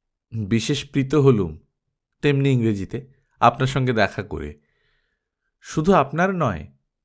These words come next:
আমার সম্রাটের সকল প্রতিনিধির সঙ্গে দেখা করিয়ে আমি আনন্দ পাই। ভদ্রলোক পকেট থেকে চশমা বের করে চোখে পড়লেন, আবার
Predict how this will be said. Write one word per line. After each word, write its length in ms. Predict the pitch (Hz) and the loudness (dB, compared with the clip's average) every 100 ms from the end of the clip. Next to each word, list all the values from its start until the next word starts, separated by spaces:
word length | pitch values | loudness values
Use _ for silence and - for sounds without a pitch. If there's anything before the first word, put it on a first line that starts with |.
| _ _ _ _ | _ _ _ _
আমার 360 | - 113 117 139 | -4 -2 0 -2
সম্রাটের 640 | - 131 123 139 139 147 | -2 -2 2 0 0 -4
সকল 480 | - 123 - 135 131 | -4 -6 0 0 2
প্রতিনিধির 480 | 139 135 135 139 | 2 2 2 2
সঙ্গে 280 | 147 143 139 | -2 -2 -2
দেখা 300 | 117 110 - | 0 -2 -2
করিয়ে 280 | 131 131 135 | -4 0 0
আমি 120 | 143 | 0
আনন্দ 400 | 131 90 90 87 | -2 -2 -2 -4
পাই। 320 | - 71 67 _ _ _ _ _ _ _ _ _ _ _ _ _ _ - | -6 -8 -10 _ _ _ _ _ _ _ _ _ _ _ _ _ _ -2
ভদ্রলোক 500 | 139 185 220 247 247 | 4 4 6 2 2
পকেট 300 | 175 165 170 | 0 0 -4
থেকে 200 | - 175 | -6 -6
চশমা 460 | 170 151 127 - 139 | -4 0 0 -2 -2
বের 200 | 123 120 | -2 -2
করে 240 | 120 151 | -4 -8
চোখে 340 | 180 131 113 120 | -4 -6 -2 -4
পড়লেন, 540 | - 104 98 120 - _ _ _ _ _ _ _ _ _ _ | -2 -4 -2 -6 -8 _ _ _ _ _ _ _ _ _ _
আবার 280 | - 113 127 | 0 4 4